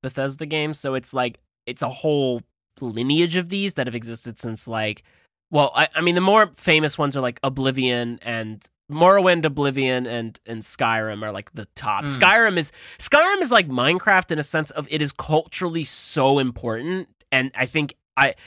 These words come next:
Speaker 1: it's good we bring this up now because I was, I was gonna actually talk about it
Speaker 2: Mm-hmm.
Speaker 1: because it is,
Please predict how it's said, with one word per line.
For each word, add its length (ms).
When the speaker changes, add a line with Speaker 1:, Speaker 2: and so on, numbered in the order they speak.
Speaker 1:
it's 160
good 160
we 80
bring 220
this 160
up 120
now 300
because 260
I 60
was, 160
I 80
was 120
gonna 320
actually 280
talk 260
about 260
it 160
Speaker 2:
Mm-hmm. 140
Speaker 1:
because 380
it 160
is, 340